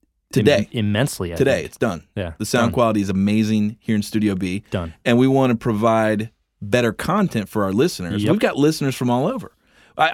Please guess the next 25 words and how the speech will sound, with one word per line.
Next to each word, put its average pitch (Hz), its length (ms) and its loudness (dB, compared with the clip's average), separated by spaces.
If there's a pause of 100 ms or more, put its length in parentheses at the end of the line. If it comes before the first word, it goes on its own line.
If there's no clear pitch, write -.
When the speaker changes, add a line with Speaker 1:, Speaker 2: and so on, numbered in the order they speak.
(140)
Speaker 1:
I, 160 120 -2
I 151 60 6
looked 196 240 4
at 185 60 6
our 156 60 2
stats 156 340 0
the 143 60 0
other 117 100 2
day. 107 140 2
We've 135 120 2
got 139 140 0
listeners 127 480 2
in 104 380 0
over 127 260 2
forty-two 147 760 0
countries. 117 560 -6 (120)
Speaker 2:
Wow. 101 280 -2 (380)
Speaker 1:
We've 127 120 -2
got 131 160 4
listeners 127 500 2
in 113 160 0
over 120 300 2
twelve 160 720 0
hundred 151 600 -2
cities. 135 680 -4